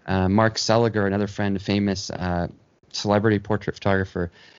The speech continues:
You know, there's all these rich stories, and his sets are so, I mean, he's like, he's like a Shakespeare, or Annie Leibovitz, like a Shake-, you know, it's like they're creating this story out of nothing. And,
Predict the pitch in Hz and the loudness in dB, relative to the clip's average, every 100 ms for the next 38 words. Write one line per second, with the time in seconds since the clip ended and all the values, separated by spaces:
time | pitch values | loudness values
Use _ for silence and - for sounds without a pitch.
0 | _ 107 101 101 104 123 131 120 101 - | _ 0 2 2 2 4 6 4 2 -2
1 | 110 143 139 - - - - - 117 135 | 0 2 0 -2 -8 -8 -8 -2 2 6
2 | 123 107 98 101 92 - - 135 123 - | 6 4 2 0 -2 -4 -4 0 0 -2
3 | 110 - 117 113 117 143 135 113 - 120 | -4 -2 -2 2 2 2 2 0 -2 -2
4 | 117 110 107 170 165 92 95 110 123 123 | 0 0 2 0 2 2 2 4 2 2
5 | 143 113 - - 101 110 - 135 - 107 | 2 0 -2 -2 -2 -2 -2 -4 -2 0
6 | 101 98 101 - - 120 104 - - - | 0 2 -2 -2 -4 -4 -4 -10 -4 2
7 | 156 143 117 - - - 160 147 127 110 | 4 4 2 0 -4 0 2 4 2 0
8 | - 123 156 - 131 117 104 90 | 0 2 2 2 0 2 2 -2